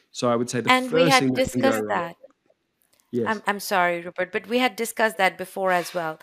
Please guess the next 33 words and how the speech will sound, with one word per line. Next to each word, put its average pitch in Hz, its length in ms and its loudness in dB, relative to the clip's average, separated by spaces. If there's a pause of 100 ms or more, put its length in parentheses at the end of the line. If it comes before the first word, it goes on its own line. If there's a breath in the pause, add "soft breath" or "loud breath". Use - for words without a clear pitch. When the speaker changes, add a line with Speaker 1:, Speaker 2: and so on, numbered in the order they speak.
(340 loud breath)
Speaker 2:
that 208 200 2
that 226 240 8
is 190 180 -2
what 208 280 0
should 196 240 -6
be 190 240 -6
ongoing. 165 800 -4
Like, 202 220 -4
we 240 120 -4
don't, 269 300 2 (1000)
the 226 140 0
different 240 520 0
organizations 190 920 0
will 175 140 -2
have 170 260 2
their 165 200 -2
own 175 220 -2
cadence 160 480 -6
for 190 220 -6
it, 269 200 -6 (420 loud breath)
but 240 200 4
at - 180 4
least 254 520 -2
annually, 208 720 2
this 180 280 -4
is 190 180 -4
the 185 120 2
micro 175 460 -2
design 160 500 -2
that 160 220 -6
you 170 80 -8
should 185 340 -8
be 165 300 -6